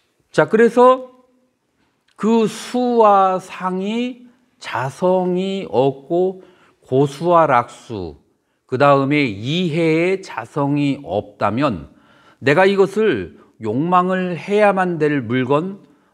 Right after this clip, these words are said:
내가 이것을 밀쳐내야 될 물건이라는 자성이 있을까요? 초콜릿에? 없어요. 그래서 이거를 이제 우리 쉬운 말로 하면은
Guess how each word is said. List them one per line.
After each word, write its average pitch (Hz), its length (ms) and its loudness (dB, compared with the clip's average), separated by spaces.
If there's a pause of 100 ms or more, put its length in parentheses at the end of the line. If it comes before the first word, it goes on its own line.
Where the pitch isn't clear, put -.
(100)
내가 135 300 2
이것을 156 440 -2
밀쳐내야 165 1000 -4
될 160 240 0
물건이라는 151 640 0
자성이 156 400 -2
있을까요? 147 520 -6
초콜릿에? 170 520 -4 (1900)
없어요. 107 720 -2
그래서 160 480 -4 (500)
이거를 147 260 2
이제 117 220 0
우리 104 180 -6
쉬운 175 280 -6
말로 120 240 0
하면은 123 440 -4